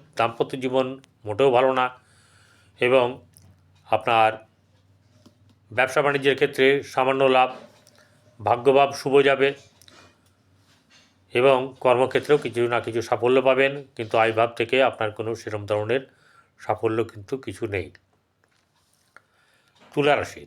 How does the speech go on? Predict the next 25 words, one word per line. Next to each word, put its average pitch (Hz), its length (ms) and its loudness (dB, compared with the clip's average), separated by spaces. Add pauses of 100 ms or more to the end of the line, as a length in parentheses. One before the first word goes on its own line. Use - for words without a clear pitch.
তুলা 131 180 0
রাশির 147 260 0
জাতক 143 260 0
জাতিকাদের 143 460 2 (1120)
মানসিক 123 340 -2 (100)
চাপ 131 160 2 (220)
অনেকটা 117 320 -4
বৃদ্ধি 120 300 -6
পাবে 127 280 2 (1900)
এবং 131 180 4 (800)
কখনো 135 380 2
কখনো 147 260 4 (520)
নিজের 120 380 -2
জায়গা 123 320 2 (840)
তিনি 120 220 -2 (220)
কোনো 120 160 -2
মতে 123 180 -2
ছাড়তে 120 320 -4
চাইবেন 135 360 2
না, 131 120 -2 (500)
অর্থাৎ 123 340 0 (280)
যেটা 120 260 0
তিনি 117 220 -10
ধরে 113 260 -6
রাখবেন 131 360 -2